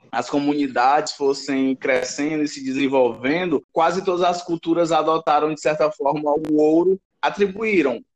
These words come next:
ao ouro uma espécie de valor. E nessa relação, o Bitcoin ele é importante por quê? Porque ele apresenta a escassez de que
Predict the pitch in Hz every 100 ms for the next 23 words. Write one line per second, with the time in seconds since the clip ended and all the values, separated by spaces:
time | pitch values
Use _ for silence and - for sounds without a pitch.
0 | _ 120 143 143 147 160 165 - 160 156
1 | 151 151 170 175 123 95 156 160 196 208
2 | 208 190 175 170 175 180 190 156 185 -
3 | - 180 185 175 175 170 170 175 - 170
4 | - - 196 - 151 113 - _ _ 147
5 | - 160 151 156 156 160 147 151 151 165
6 | 151 - 135 107 101 - _ _ 131 139
7 | 135 107